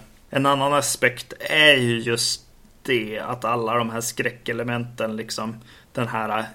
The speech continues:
kvinnan, det börjar med, med en kniv. Eh, The Lady in Lavender heter hon ju i eftertexterna. Att, att hon är som det första hotet man får möta, men att, att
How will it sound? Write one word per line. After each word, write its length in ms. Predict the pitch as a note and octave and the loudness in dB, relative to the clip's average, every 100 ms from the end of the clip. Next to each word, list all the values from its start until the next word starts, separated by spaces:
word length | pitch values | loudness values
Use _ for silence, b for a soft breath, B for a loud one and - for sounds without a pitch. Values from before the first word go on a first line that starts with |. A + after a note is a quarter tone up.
| - - | -18 -14
kvinnan, 640 | - A#2+ A#2 A2 A2+ C#3 | -4 2 2 2 -2 -2
det 100 | B2 | -2
börjar 400 | A2+ A#2+ A#2+ B2 | 0 2 2 0
med, 220 | C3+ B2+ A#2 | 0 -2 -2
med 140 | A#2 | -4
en 100 | A2+ | -8
kniv. 520 | - C3 B2 B2+ B2 - - _ _ - | -8 -8 -4 -2 -4 -8 -18 _ _ -12
Eh, 180 | B2+ A2 | -6 -4
The 100 | A2+ | -2
Lady 420 | A2+ A#2+ B2+ B2+ B2 | -2 2 2 2 0
in 300 | A#2 A2+ A#2 | 0 2 4
Lavender 760 | A#2+ B2+ A#2 G2 G2+ F2+ G2+ - | 4 4 0 -4 -6 -6 -8 -12
heter 360 | - C3 A#2 A#2 | -2 2 4 2
hon 180 | A2+ A#2 | -2 -2
ju 100 | A2+ | -6
i 60 | |
eftertexterna. 800 | A#2 - - A#2+ A#2+ - A#2+ G#2+ G#2+ - - b b b _ | -6 -8 -10 -8 -6 -6 -4 -4 -8 -18 -20 b b b _
Att, 380 | C#3 A#2+ - - - | -6 -6 -8 -16 -12
att 200 | A#2 - | -14 -8
hon 380 | - C#3+ C#3 | 0 2 4
är 340 | B2+ A#2+ A#2+ A#2 - | 6 6 6 4 -4
som 260 | - - A2+ | -8 -6 -2
det 100 | A#2 | -2
första 540 | - B2 - - C3+ B2 - b b b | 2 2 2 2 2 2 -6 b b b
hotet 500 | - B2 A#2+ - A#2+ | -8 -6 -6 -8 -4
man 120 | A2+ A2 | -2 -2
får 140 | A#2+ | -2
möta, 540 | A#2+ B2+ B2 A2+ - | -2 0 0 -2 -2
men 200 | B2 A#2+ | -2 0
att, 200 | C3 A#2+ | -2 -4
att 380 | - B2+ B2 - | -6 -6 -6 -14